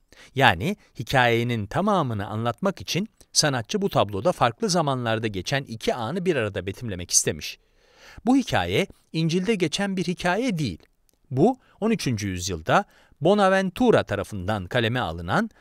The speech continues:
ve İncil'de anlatılan hikayelerin devamı niteliğinde olan bir hikaye. Burada gördüğümüz sahne aslında Hristiyanlığın temel mucizesini,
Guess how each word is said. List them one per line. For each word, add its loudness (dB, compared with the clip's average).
ve 2
İncil'de -2
anlatılan 0
hikayelerin 2
devamı 2
niteliğinde -2
olan -4
bir -8
hikaye. -2
Burada 6
gördüğümüz 4
sahne -4
aslında 0
Hristiyanlığın 2
temel 2
mucizesini, -2